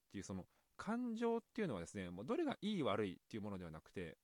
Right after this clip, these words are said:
それぞれ感情に与えられた役割っていうのがあるんですね。で、例えば怒りというものはですね、自分が大切にしているものに注意を向けさせるという働きがあるんですよ。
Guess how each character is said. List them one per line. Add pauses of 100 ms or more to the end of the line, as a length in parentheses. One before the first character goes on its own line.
(100)
そ
れ
ぞ
れ
感
情
に
与
え
ら
れ
た
役
割
っ
て
い
う
の
が
あ
る
ん
で
す
ね。 (1080)
で、
例
え
ば
怒
り
と
い
う
も
の
は
で
す
ね、 (380)
自
分
が
大
切
に
し
て
い
る
も
の
に (100)
注
意
を
向
け
さ
せ
る
と
い
う
働
き
が
あ
る
ん
で
す
よ。